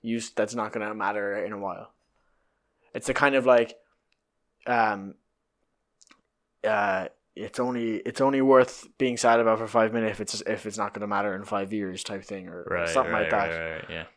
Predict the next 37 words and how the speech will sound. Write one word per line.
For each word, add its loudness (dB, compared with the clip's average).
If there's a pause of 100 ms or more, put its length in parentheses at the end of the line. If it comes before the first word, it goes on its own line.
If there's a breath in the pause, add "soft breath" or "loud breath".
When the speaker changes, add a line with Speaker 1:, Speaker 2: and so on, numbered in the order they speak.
Speaker 1:
So -8
use -8
the -14
ten -2
ten -2
ten -8
rule. -12
Would -10
it -8
matter -12
in -18
ten? -12 (500)
What -8
was -10
it? -16
Ten -8
days, 0
ten -8
months, -8
ten -12
Speaker 2:
It's -12
a -
good 4
Speaker 1:
years? -6
Speaker 2:
bit 4
of 0
weekly -4
dose -4
of -12
life -2
advice. -8
Speaker 1:
Yeah, -2
we've -6
got, 2
we've 0
given -4
you -6